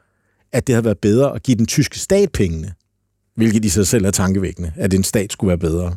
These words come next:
end en privat virksomhed. Og det er simpelthen, fordi banksektoren i Europa har, øh,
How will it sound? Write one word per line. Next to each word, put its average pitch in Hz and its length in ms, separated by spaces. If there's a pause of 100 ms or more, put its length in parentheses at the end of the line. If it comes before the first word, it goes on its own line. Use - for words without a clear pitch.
end 95 160
en 90 60
privat 87 340
virksomhed. 85 360 (720)
Og - 140
det 180 100
er 202 80
simpelthen, 190 260
fordi 165 140
banksektoren 147 580
i - 20
Europa 117 320
har, 104 600
øh, 101 500